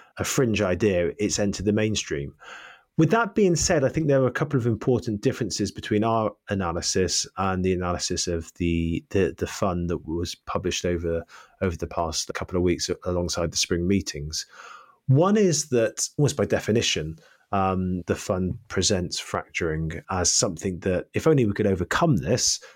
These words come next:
then the world economy would be better off, which in and of itself is true, but it ignores the point that this fracturing is not a challenge to be overcome. It's something that people on both sides, both the U S side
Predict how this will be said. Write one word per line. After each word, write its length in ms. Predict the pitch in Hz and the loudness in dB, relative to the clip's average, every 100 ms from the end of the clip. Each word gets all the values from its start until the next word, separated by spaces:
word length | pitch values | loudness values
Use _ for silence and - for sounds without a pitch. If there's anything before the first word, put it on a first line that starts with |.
| _ - | _ -4
then 220 | 104 98 | 0 2
the 140 | 95 | 0
world 240 | 95 104 98 | 2 2 0
economy 400 | - 85 85 90 - | -2 -4 -2 -4 -4
would 120 | 92 | -6
be 120 | 87 82 | -4 -4
better 420 | 90 76 - 101 | -4 -2 0 0
off, 320 | 71 - - _ | 0 -6 -16 _
which 260 | 151 170 202 | 2 4 4
in 100 | 202 | 6
and 120 | 180 | 4
of 140 | 160 | 4
itself 400 | 156 - 151 135 | 2 2 2 4
is 160 | 123 - | 2 0
true, 460 | - 196 139 101 | 0 2 4 4
but 120 | 101 123 | 2 2
it 120 | 120 | 0
ignores 440 | 120 147 156 151 | 2 4 6 4
the 80 | - | 0
point 440 | - 117 101 90 | -4 -2 -2 -2
that 280 | - 104 87 - - - - | 2 2 2 -4 -20 -8 0
this 300 | 143 - - - | 2 2 -4 -12
fracturing 460 | - - 156 - 123 | -8 -6 -4 -2 -2
is 80 | 110 | 2
not 180 | 131 | 0
a 80 | 113 | 0
challenge 360 | - 120 113 101 | -2 -2 0 -2
to 80 | - | 2
be 120 | 107 | 2
overcome. 460 | 98 98 - 110 | 2 0 -2 -2
It's 100 | 92 | 0
something 520 | - 120 87 - 101 95 | 0 -2 -2 -4 -4 0
that 260 | 104 - - - _ | 0 0 -8 -20 _
people 280 | - 147 143 | 2 2 4
on 120 | 120 | 2
both 320 | - 151 165 | 2 4 4
sides, 340 | 160 120 98 95 | 2 0 0 2
both 200 | 107 - | 0 0
the 80 | 113 | 2
U 180 | 117 | 4
S 100 | 107 | 4
side 320 | - 98 95 | 2 2 2